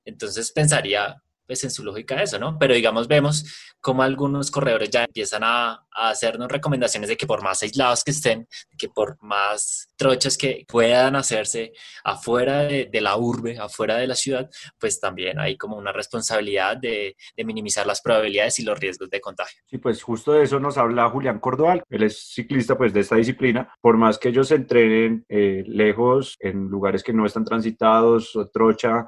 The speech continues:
Speaker 2: nos manda la recomendación de quedarnos en casa. Entonces acá está el, el saludo y las recomendaciones de Julián Córdoba.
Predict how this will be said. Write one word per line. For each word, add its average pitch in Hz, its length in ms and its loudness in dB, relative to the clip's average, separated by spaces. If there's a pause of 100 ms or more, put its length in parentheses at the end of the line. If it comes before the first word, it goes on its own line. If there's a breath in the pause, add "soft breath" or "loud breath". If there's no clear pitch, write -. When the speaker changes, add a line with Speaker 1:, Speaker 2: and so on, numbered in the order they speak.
(140 loud breath)
Speaker 2:
nos 110 160 0
manda 110 240 2
la 120 100 2
recomendación 113 640 -2
de 120 80 -6
quedarnos 101 320 -2
en 113 100 -6
casa. 113 200 -2
Entonces 104 320 -2
acá 113 160 -4
está 101 240 -2
el, 95 100 -4 (340)
el 107 100 -8
saludo 143 400 2
y 151 80 2
las 123 160 2
recomendaciones 104 640 0
de 110 80 2
Julián 107 260 -2
Córdoba. 95 320 -4